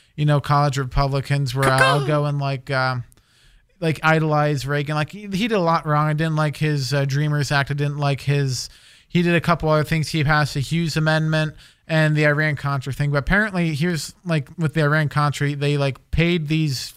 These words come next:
Speaker 1: terrorists to
Speaker 2: Sounds like something Obama did.
Speaker 1: Yeah,
Speaker 2: <laughs>
Speaker 1: like, he paid terrorists and, like, he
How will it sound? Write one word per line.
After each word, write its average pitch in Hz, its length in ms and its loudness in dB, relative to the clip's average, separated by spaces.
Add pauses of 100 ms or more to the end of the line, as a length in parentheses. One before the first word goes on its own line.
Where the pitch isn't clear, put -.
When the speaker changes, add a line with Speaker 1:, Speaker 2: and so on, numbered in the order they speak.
Speaker 1:
terrorists 180 720 0 (480)
to 156 840 0
Speaker 2:
Sounds 107 200 -2
like 101 100 -2
something 90 260 -4
Obama 92 340 -4
did. 95 200 -10 (360)
Speaker 1:
Yeah, 190 200 2
Speaker 2:
<laughs> 175 80 4
Speaker 1:
like, 170 140 4
he 170 120 0
paid 190 360 2
terrorists 175 640 2 (180)
and, 160 420 -2
like, 156 180 -2
he 156 160 -4